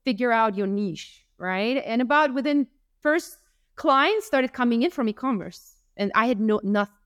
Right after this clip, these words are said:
no, knew nothing about e-commerce. Like Shopify, I was like, "What?" I come from a different world, right? And then, uh, but it's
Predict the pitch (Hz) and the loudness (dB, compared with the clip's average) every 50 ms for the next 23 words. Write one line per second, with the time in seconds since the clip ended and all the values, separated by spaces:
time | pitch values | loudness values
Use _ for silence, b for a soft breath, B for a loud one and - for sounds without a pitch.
0 | _ _ _ _ _ 202 208 214 208 208 196 202 214 202 190 175 - - 160 160 | _ _ _ _ _ -2 0 0 0 0 0 -2 0 0 -2 -2 -6 -8 -10 -10
1 | 147 - - 156 - _ - - _ _ _ - _ - - - - - - - | -12 -14 -20 -20 -20 _ -20 -20 _ _ _ -20 _ -20 -20 -16 -14 -6 -2 0
2 | 214 214 214 - 233 - - 214 202 208 190 180 175 - 175 165 - - 170 165 | 0 0 0 -4 -6 -2 0 0 2 2 0 -2 -4 -8 -10 -10 -10 -14 -18 -18
3 | _ _ 247 247 240 - - 247 233 214 - _ 233 214 202 180 185 190 - - | _ _ 0 0 0 0 -2 -2 -2 -2 -4 _ -2 -2 -2 -2 -2 -6 -6 -6
4 | 175 165 151 160 - - - - - 170 196 214 269 - _ _ _ 262 277 277 | -8 -8 -8 -8 -10 -10 -10 -8 -6 -4 -4 -4 -6 -10 _ _ _ 0 2 2
5 | 302 302 302 294 294 285 277 269 254 247 240 226 226 214 - 214 208 269 269 269 | 2 2 2 2 2 2 0 0 0 0 0 -2 -4 -6 -6 -4 -4 -4 -4 -4
6 | - - | -8 -16